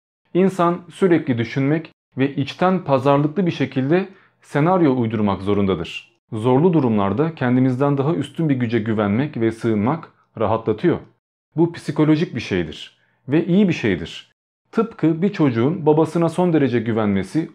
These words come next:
ona tapması ve babasının her şeyi yapabileceğine inanması gibi. İnsan muhtaç bir varlıktır ve bu muhtaçlık bir bakıma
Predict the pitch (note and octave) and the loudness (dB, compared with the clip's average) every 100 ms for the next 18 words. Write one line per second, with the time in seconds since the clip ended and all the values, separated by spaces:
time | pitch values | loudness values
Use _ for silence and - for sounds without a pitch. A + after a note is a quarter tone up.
0 | - B2+ C3 A#2+ A2 G#2+ G#2+ - F#3 - | -2 0 0 -2 -2 -2 -4 -2 -4 -6
1 | _ - A2 D#3 D3 C#3 D3 E3+ E3+ D#3+ | _ -10 0 2 4 2 2 0 0 0
2 | D#3+ F#3+ - F3+ E3+ D#3+ D#3+ D#3+ D3 E3+ | 0 -2 0 2 2 0 0 0 0 0
3 | F#3 D3 C#3 C3+ C3 D3+ G#2+ E2 - _ | 0 0 0 0 -2 -2 -2 -6 -10 _
4 | _ - F#3+ G3+ G3+ F#3+ G3 - _ C#3+ | _ -2 0 2 2 -2 -2 -12 _ -2
5 | D3+ D3+ F#3 F3+ - B2 G#2 F#2+ F#2+ - | -2 -2 -2 -2 -2 0 2 0 -2 -4
6 | E3 A#2 A#2+ F#3+ D#3+ - B2 A#2+ E3+ F3+ | -2 0 2 2 2 0 -4 -2 -4 -4
7 | - _ _ E3+ E3 C#3+ D3 E3+ G3 | -10 _ _ 0 2 2 2 0 -2